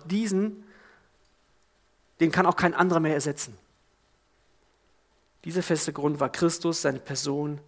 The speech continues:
sein Werk. Ja, da stellt sich natürlich die Frage, worauf bauen wir unser Leben auf? Was ist, ja, mein Fundament des Lebens? Ist es Jesus Christus?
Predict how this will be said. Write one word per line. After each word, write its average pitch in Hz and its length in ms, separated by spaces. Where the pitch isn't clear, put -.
sein 135 240
Werk. 120 320
Ja, 143 320
da 160 80
stellt 180 240
sich 180 80
natürlich 196 300
die 175 100
Frage, 175 380
worauf 190 440
bauen 175 420
wir 170 260
unser 190 180
Leben 185 260
auf? 127 340
Was 190 220
ist, - 420
ja, 147 320
mein 165 180
Fundament 185 560
des 175 160
Lebens? 165 480
Ist - 220
es 135 100
Jesus 123 300
Christus? - 480